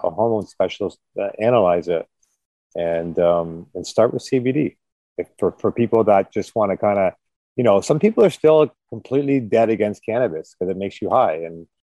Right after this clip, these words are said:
and some people just don't like that, and that's totally fair. So there's, you know, in our facility here, we also, we, we do, um,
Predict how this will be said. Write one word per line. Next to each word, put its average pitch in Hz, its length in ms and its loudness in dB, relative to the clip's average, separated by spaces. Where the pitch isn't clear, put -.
and 87 180 -8
some 98 140 -6
people 107 200 -2
just 95 200 -6
don't 101 200 0
like 131 240 2
that, 85 280 -2
and 90 120 -12
that's - 360 -6
totally 104 280 0
fair. 113 360 2
So 98 200 -4
there's, 98 300 -2
you - 80 0
know, 107 200 4
in 110 80 0
our 113 100 4
facility 117 560 0
here, 131 240 6
we 107 140 2
also, 113 460 2
we, 101 360 -6
we 107 140 -2
do, 107 380 2
um, 92 380 2